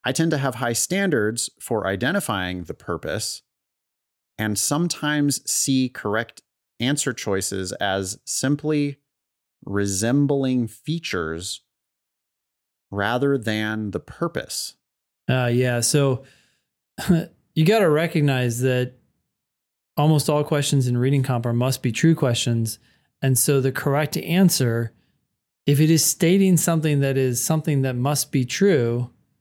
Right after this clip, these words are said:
Speaker 2: then that's very likely the answer if there's not another answer that's more on point with the purpose. <laughs> Uh, it's very possible that there's some other answer that this,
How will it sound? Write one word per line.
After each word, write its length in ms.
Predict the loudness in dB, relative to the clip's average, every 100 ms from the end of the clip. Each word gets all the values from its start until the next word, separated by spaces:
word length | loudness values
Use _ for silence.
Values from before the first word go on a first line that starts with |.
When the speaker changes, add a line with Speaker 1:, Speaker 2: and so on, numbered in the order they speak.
| _ -2
Speaker 2:
then 640 | 0 2 2 2 0 -4 _ _ -2
that's 200 | -2 0
very 260 | 2 2
likely 480 | 2 2 0 2 0
the 180 | 2 0
answer 600 | 0 0 0 0 -2 -4 _ _ _ _ _ _ -6
if 180 | -2 0
there's 200 | 2 2
not 220 | 2 2
another 320 | 0 2 0
answer 340 | 0 -2 -2 -2
that's 260 | -2 -2
more 340 | -2 2 2 0
on 160 | -2
point 340 | 0 0 0 0
with 160 | -4
the 100 | -6
purpose. 640 | -2 0 0 -2 -4 -4 -6
<laughs> 160 | -10 _ _ _ _ _ _ _ _ _ _ -2
Uh, 160 | 0
it's 80 | 0
very 180 | 2 2
possible 460 | 2 0 0 0 -2
that 160 | -2
there's 200 | -2 0
some 180 | 2 2
other 160 | 2 0
answer 280 | 0 0
that 220 | -2 -2 -2
this, 380 | -2 -2 -6